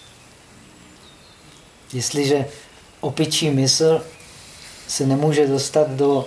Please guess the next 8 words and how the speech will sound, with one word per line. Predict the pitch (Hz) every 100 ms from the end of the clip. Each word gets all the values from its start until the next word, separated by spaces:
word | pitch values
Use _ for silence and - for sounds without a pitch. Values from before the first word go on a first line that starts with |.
| -
stavu | - 135 131 139
prohloubení | 135 127 120 135 131 143 143
vědomí, | 123 120 131 147 151 147 -
protože | - 135 151 151 156
nezůstane | 147 151 165 - 165 156 156 - -
u | 147
jednoho | 147 143 143 147
objektu. | 139 135 147 143 - 139